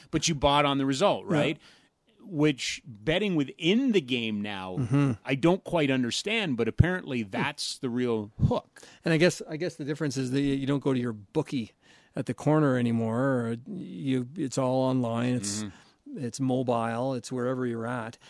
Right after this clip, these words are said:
Speaker 1: And I guess what that does then, that shows, you know, just how into these gamblers are because they're wanting to see who is playing tonight.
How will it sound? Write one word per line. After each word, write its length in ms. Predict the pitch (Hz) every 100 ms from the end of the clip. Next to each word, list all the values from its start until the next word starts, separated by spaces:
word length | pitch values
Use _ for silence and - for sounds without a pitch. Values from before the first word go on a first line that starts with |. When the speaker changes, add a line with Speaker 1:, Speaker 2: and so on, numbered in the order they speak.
| - -
Speaker 1:
And 80 |
I 40 | 165
guess 180 | 190 -
what 120 | 165
that 160 | 143 123
does 260 | 143 165
then, 260 | 131 123 123
that 200 | 127 139
shows, 600 | - 151 131 131 127 - - - _ _ _
you 100 | 208
know, 120 | 123 120
just 200 | 123 -
how 280 | - 123 123
into 840 | 170 160 170 - 123 113 113 113 113 - _
these 200 | 127 110
gamblers 480 | 127 123 120 113 107
are 160 | 123
because 320 | 120 117 120 107
they're 160 | 120
wanting 300 | 117 120 120
to 80 | 113
see 200 | - 120
who 220 | - 165
is 160 | 156 160
playing 300 | - 104 101
tonight. 360 | 110 104 -